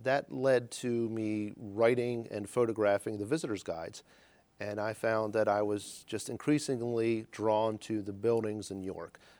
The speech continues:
Uh, there's a number of historic buildings that are open for tours, so it's part of the overall tourism product. And I did a number of,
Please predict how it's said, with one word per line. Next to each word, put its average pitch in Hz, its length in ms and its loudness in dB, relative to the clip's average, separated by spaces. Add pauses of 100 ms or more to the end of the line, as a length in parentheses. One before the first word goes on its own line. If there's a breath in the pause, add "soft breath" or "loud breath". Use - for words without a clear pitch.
(120)
Uh, 95 140 -4
there's 104 180 -6
a 110 40 -6
number 104 380 -2
of 98 200 -6
historic 117 580 4
buildings 110 400 2
that 104 140 2
are 98 100 0
open 104 180 -4
for 95 160 -10
tours, 120 500 6
so 101 160 2
it's 95 100 -6
part 101 220 0
of 95 60 -4
the 95 60 -2
overall 98 400 0
tourism 98 520 -4
product. 110 460 4 (680 loud breath)
And 113 420 4 (380)
I 113 120 2
did 123 220 0
a 123 40 -2
number 123 360 2
of, 107 300 2